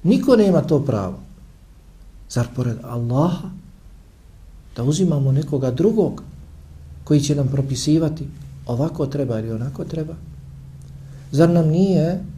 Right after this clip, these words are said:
prejasan hadis Allahovog poslanika, alejhi salatu vesselam, u kojem kaže,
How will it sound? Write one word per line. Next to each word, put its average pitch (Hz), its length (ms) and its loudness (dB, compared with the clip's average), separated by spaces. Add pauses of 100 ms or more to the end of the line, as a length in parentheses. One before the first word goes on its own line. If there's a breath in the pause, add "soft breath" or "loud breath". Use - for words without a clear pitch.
prejasan 156 500 4
hadis 139 440 2
Allahovog 139 460 0
poslanika, 131 560 -2
alejhi 127 260 0
salatu 131 420 -2
vesselam, 123 260 -4
u 110 40 -4
kojem 117 300 -4
kaže, 151 400 2